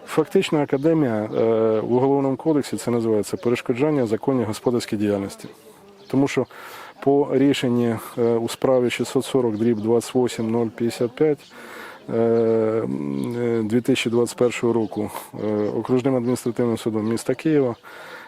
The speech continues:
було чітко встановлено і перевірено в апеляційній інстанції, що, е, Скварський Андрій Віталійович був законно обраний директор. На конкурсі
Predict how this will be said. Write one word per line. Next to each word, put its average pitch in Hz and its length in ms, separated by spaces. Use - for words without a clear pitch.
було 127 240
чітко 131 320
встановлено 110 720
і 104 40
перевірено 113 520
в 107 60
апеляційній 113 500
інстанції, 135 580
що, 113 320
е, 104 40
Скварський 143 400
Андрій 120 180
Віталійович 143 480
був 113 180
законно 123 440
обраний 113 360
директор. 95 440
На 127 160
конкурсі 151 720